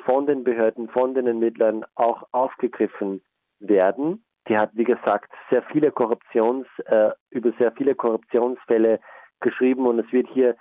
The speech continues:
natürlich, also wir glauben natürlich, dass der Mord in Verbindung mit Daphnes Arbeit steht und so, dass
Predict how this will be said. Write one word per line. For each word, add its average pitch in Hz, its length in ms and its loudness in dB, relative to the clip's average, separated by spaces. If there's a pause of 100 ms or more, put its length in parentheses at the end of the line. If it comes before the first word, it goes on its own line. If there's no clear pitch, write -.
(320)
natürlich, 120 480 0 (340)
also 113 320 -2
wir 117 200 -4
glauben 113 360 -2
natürlich, 127 460 -2
dass 113 180 -2 (100)
der 110 120 2
Mord 107 380 0
in 113 120 -6
Verbindung 117 460 0
mit 110 180 -2
Daphnes 107 420 0 (280)
Arbeit 107 520 0 (180)
steht 135 360 0
und 104 360 -2 (420)
so, 117 80 0
dass 110 160 -2